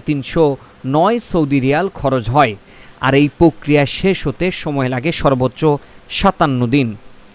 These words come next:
গালফ নিউজের খবর অনুসারে, এর মধ্যে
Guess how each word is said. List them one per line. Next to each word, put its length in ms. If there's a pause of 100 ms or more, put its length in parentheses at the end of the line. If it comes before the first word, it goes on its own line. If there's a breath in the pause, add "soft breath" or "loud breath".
(120)
গালফ 460
নিউজের 480 (180)
খবর 260 (100)
অনুসারে, 400 (440 loud breath)
এর 160
মধ্যে 340